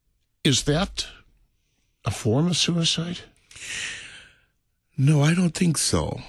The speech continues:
Speaker 2: Um, I, off the top of my head, I would say no. I can see where a person, um,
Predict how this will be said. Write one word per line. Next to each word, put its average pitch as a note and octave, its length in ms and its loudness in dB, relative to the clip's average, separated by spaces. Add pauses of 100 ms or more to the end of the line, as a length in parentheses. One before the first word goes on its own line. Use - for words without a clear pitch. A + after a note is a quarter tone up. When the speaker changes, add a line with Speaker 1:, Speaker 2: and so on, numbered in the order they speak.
(160)
Speaker 2:
Um, F#2 360 0
I, A#2 360 0
off A2+ 160 0
the A#2+ 80 0
top - 280 0
of G#2+ 60 0
my G2+ 180 2
head, F#2 140 2
I F2 100 2
would F2 180 0
say F2 260 0
no. D#2+ 400 0
I D2+ 100 -2
can G#2+ 220 0
see A#2 220 0
where F#2+ 280 2
a F2+ 100 0
person, E2+ 880 -2 (720)
um, E2+ 540 0